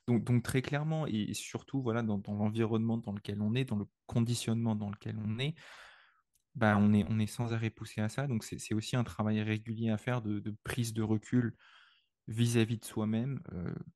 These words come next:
je pense même aux, aux pubs, hein, tout simplement, aux, à tous les messages qu'on voit. Euh, euh, là, on sort de, de l'été, ça a été la période des maillots de bain, euh, tous les photos, euh, tous, tous les trucs qu'on peut voir.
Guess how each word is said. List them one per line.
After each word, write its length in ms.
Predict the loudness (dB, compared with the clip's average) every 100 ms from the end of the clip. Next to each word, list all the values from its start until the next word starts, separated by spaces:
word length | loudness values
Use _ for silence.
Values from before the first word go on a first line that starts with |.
| -14
je 80 | -6
pense 260 | -4 -2
même 180 | 0 2
aux, 80 | 2
aux 120 | 2
pubs, 340 | 0 2 2 2
hein, 160 | 0
tout 120 | -2
simplement, 520 | -6 -6 -4 -2 0 2
aux, 160 | 4
à 100 | 2
tous 120 | 0 -2
les 80 |
messages 420 | 0 0 0 -4 -4
qu'on 140 | -6
voit. 380 | -2 -2 -2 -2
Euh, 200 | -2 -2 -8 -20 -20 -20 -10
euh, 160 | -4 -2
là, 240 | 4 6
on 100 | 6
sort 260 | 4 2 4
de, 180 | 4 6
de 140 | 4
l'été, 340 | 2 4 2
ça 140 | 2 0
a 20 |
été 100 | -2
la 60 | -4
période 220 | -4 -2
des 80 | 0
maillots 240 | 2 2
de 60 | 2
bain, 360 | 2 2 4
euh, 320 | 4 4 4
tous 180 | 0 -2
les 140 | -4 -2
photos, 680 | -2 0 4 4 6 4
euh, 40 | 0
tous, 160 | -4
tous 140 | -14 -14
les 80 | -10
trucs 180 | -10
qu'on 120 | -10 -4
peut 120 | 0
voir. 260 | 2 2